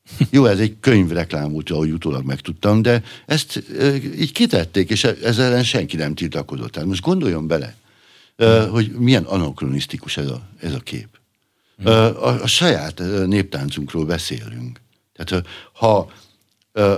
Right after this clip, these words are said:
Speaker 1: a, mi nem törődünk a saját néptáncunkkal, ki fog ezzel törődni? A Sebő Ferinek van egy elég, ö, ö, látványos mondása, azt mondta, egy, ö,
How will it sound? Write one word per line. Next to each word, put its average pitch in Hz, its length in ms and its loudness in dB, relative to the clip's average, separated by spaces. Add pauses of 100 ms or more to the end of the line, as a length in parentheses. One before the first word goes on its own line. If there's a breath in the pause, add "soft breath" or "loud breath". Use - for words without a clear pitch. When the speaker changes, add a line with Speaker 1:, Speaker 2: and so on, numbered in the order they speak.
Speaker 1:
a, 92 300 0
mi 104 240 4
nem 110 300 2
törődünk 110 440 2
a 113 60 0
saját 104 280 -2
néptáncunkkal, 110 640 -2
ki 175 120 -4
fog 67 320 -6
ezzel 65 260 -12
törődni? 71 640 -8 (460)
A - 80 -10
Sebő 98 280 2
Ferinek 82 420 0
van 90 120 2
egy 73 240 0
elég, 71 380 -2
ö, 76 120 -4 (480 loud breath)
ö, 82 440 0
látványos 76 540 -2
mondása, 71 840 -4
azt 71 200 -8
mondta, 76 540 -4 (120)
egy, 71 260 -6
ö, 76 280 -4